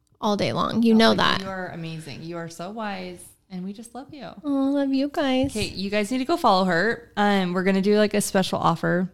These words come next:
Speaker 2: She already announced one of them, but, um, go follow her. It's at Hailey Olver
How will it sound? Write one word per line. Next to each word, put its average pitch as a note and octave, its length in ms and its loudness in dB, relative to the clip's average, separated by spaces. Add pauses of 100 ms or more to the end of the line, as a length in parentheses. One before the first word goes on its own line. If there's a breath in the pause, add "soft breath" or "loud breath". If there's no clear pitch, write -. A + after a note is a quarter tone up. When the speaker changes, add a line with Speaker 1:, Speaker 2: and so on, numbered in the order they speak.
Speaker 2:
She F#3 400 2
already D#3+ 240 2
announced F3 280 -2
one E3 100 -4
of - 100 -6
them, F#3+ 200 -4
but, F#3+ 240 2 (360 loud breath)
um, G3 440 6
go G#3+ 140 2
follow A3+ 300 6
her. A3 160 4
It's G3+ 240 2
at G3+ 260 6
Hailey G3+ 460 2
Olver G3+ 720 0